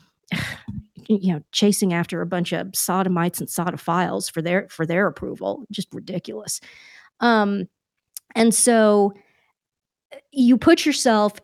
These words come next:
in these people's shoes, and they've just, they've missed everything. You miss the resignation, you miss the usurpation by Bergoglio of the Petrine See.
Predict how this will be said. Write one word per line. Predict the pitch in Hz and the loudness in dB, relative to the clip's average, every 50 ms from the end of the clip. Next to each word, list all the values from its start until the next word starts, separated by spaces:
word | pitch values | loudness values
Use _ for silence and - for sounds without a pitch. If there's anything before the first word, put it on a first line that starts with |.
| - | -4
in | - 208 208 | 0 2 2
these | 202 202 202 196 | 4 4 2 2
people's | - - 196 190 - 196 185 175 | 0 -2 -2 -2 -2 -2 -4 -2
shoes, | - - - - - 190 - - - - - _ _ _ _ _ _ _ _ - | -4 -4 -6 -8 -10 -12 -12 -10 -12 -12 -12 _ _ _ _ _ _ _ _ 0
and | 226 226 220 208 180 | 2 4 4 4 4
they've | 208 196 196 190 185 175 - _ _ | 4 4 4 2 2 -2 -12 _ _
just, | - - - - - 262 254 240 240 226 - - - - - 220 | -4 0 2 2 4 4 2 2 2 0 -2 -4 -4 -6 -6 -2
they've | - 233 226 214 180 208 | 0 2 2 2 2 0
missed | 202 196 214 226 240 247 226 - - - - - _ _ _ _ _ - | 2 4 6 6 6 6 4 2 0 -4 -4 -10 _ _ _ _ _ 0
everything. | - 240 214 214 196 165 - - - - - - - - - - - _ _ _ _ _ _ - | 0 2 4 2 0 0 -2 -8 -10 -10 -12 -14 -18 -20 -20 -20 -20 _ _ _ _ _ _ 4
You | 202 202 | 6 8
miss | 208 214 240 294 330 - - | 8 10 8 8 6 4 0
the | - 294 254 | -2 0 2
resignation, | 247 233 233 214 220 196 196 185 180 180 180 - - 175 170 175 180 - _ - | 4 4 4 4 4 2 2 2 2 0 -2 -4 -4 -4 -4 -6 -6 -8 _ -2
you | 196 190 202 | 4 6 6
miss | 190 196 220 254 311 320 - | 8 10 10 8 8 6 2
the | - - 254 | 0 0 2
usurpation | 226 240 247 233 - - 220 208 - 226 196 202 190 - 208 202 196 190 185 185 - | 4 4 4 4 2 0 0 0 2 2 2 2 2 0 0 2 2 2 2 0 -2
by | 214 175 - 196 190 190 208 214 | -6 -4 0 2 4 6 6 6
Bergoglio | 202 226 226 214 190 208 196 185 190 190 185 180 175 165 165 165 175 180 175 - _ _ _ - _ _ _ _ _ - | 6 6 4 6 6 6 6 6 6 4 4 4 2 2 2 2 0 -2 -2 -6 _ _ _ -20 _ _ _ _ _ 4
of | - 226 220 226 226 220 220 - - _ _ _ _ - | 6 6 8 6 6 4 0 -4 -8 _ _ _ _ -4
the | 190 202 | -4 -2
Petrine | - 208 190 190 - - 185 170 170 175 180 | 0 2 0 0 0 0 0 0 0 0 -2
See. | 165 - - 170 180 - - - 214 220 | -2 -4 -6 -6 -6 -8 -8 -10 -10 -12